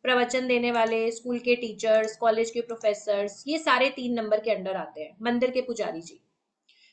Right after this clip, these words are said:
अब क्या है इसके पीछे का रीजन बताती हूँ। तीन नंबर ना देवगुरु बृहस्पति है ये,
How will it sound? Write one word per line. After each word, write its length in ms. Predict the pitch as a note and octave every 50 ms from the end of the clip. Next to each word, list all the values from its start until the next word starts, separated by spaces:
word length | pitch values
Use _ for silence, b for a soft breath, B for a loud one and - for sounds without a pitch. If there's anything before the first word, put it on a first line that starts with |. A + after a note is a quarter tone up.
| b -
अब 80 | - D4
क्या 320 | - - - - E4+ E4+
है 280 | F4 F4 D#4+ C#4+ C4+ C#4+
इसके 180 | D4 C#4+ - D4+
पीछे 260 | A3+ G3 - G#3 D4+
का 60 | D4+
रीजन 320 | D4 C#4+ C4 A#3+ C4+ C#4
बताती 400 | C#4 C4+ B3 A#3+ G3+ F#3+ F3+ G3+
हूँ। 300 | G#3 A3 B3 C4 B3+ _ _ _ _ _ _ _ _ _ -
तीन 220 | D#4+ D#4+ F4+ F4+ F4
नंबर 500 | E4+ D#4 C#4+ C4+ C4+ C4 C4 B3 B3 B3+
ना 380 | B3+ C4+ D#4+ F4 - - - _ _ _ _ -
देवगुरु 600 | G#3 G#3 A3+ C4+ C#4 D4 D4 - D4+ D#4 E4+ E4+
बृहस्पति 680 | C4 C4 B3+ A#3+ B3 B3 B3 - - C#4+ C#4+ D4+ D4+ C#4
है 200 | C4 A#3 F#3 F3
ये, 240 | E3 - - _